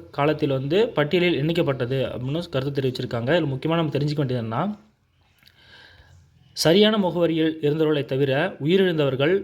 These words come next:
முகவரி மாறியவர்கள், கண்டுபிடிக்க முடியாதவர்கள், இரட்டை பதிவு வாக்காளர்களின் பெயர்கள் வந்து நீக்கப்பட்டிருக்கும். So, யார் யார் பேர்லாம் நீக்கப்பட்டிருக்குன்னா இவங்களோட பேர் தான் நீக்கப்பட்டிருக்கு. நீக்கப்பட்டதற்கு காரணமும் இதில் இடம்பெற்றிருக்கும். இந்த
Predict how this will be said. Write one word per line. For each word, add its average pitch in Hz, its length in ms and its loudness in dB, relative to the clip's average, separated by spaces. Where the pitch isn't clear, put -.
முகவரி 170 400 0
மாறியவர்கள், 143 760 0
கண்டுபிடிக்க 165 420 -2
முடியாதவர்கள், 139 680 0
இரட்டை 160 320 2
பதிவு 143 340 0
வாக்காளர்களின் 135 460 -2
பெயர்கள் 135 220 0
வந்து 147 200 0
நீக்கப்பட்டிருக்கும். 120 600 -2
So, - 200 -2
யார் 151 260 2
யார் 175 180 2
பேர்லாம் 151 300 0
நீக்கப்பட்டிருக்குன்னா 147 540 -4
இவங்களோட 151 340 2
பேர் 147 140 2
தான் 147 100 0
நீக்கப்பட்டிருக்கு. 117 520 -6
நீக்கப்பட்டதற்கு 180 520 2
காரணமும் 160 500 0
இதில் 165 260 -4
இடம்பெற்றிருக்கும். 143 640 -4
இந்த 160 480 0